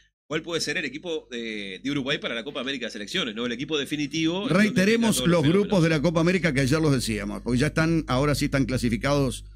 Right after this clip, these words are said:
Speaker 2: eh, todos los equipos en todos los grupos. Argentina, Perú, Chile y Canadá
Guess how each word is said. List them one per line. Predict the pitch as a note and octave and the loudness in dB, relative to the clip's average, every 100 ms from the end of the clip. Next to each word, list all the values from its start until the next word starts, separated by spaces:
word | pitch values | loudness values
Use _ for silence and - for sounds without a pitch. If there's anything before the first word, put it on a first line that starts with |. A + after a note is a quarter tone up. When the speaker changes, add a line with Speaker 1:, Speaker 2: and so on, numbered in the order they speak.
| - _ | -20 _
Speaker 2:
eh, | B2 A#2+ | -6 0
todos | F3+ F#3 | 4 4
los | D#3 | 4
equipos | C3+ D3 D#3+ D3 | 2 2 2 0
en | B2+ | 2
todos | D3+ D3 | 2 4
los | D3 | 4
grupos. | F#3 C#3+ F3 - - - _ | 2 2 0 -2 -12 -20 _
Argentina, | D#3 D#3+ D#3 D#3 A3 A3 D3+ | 0 2 2 2 2 0 0
Perú, | D#3+ E3+ G#3 - | 2 2 0 0
Chile | F3 G#3 G#3 G3 | 2 4 2 0
y | - D3+ | 0 0
Canadá | - D3+ D3+ E3 D#3+ A#2 | 2 2 4 4 2 -2